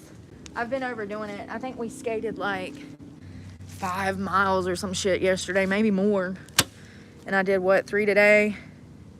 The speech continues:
I'm out of breath. This is my biggest enemy.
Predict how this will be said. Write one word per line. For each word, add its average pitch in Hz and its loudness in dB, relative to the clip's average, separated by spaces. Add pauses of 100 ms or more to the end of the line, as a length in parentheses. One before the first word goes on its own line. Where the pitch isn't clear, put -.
(160)
I'm - -18
out - -16
of - -20
breath. - -14 (1900)
This 247 4
is 233 -2
my 214 6
biggest 190 2
enemy. 170 -4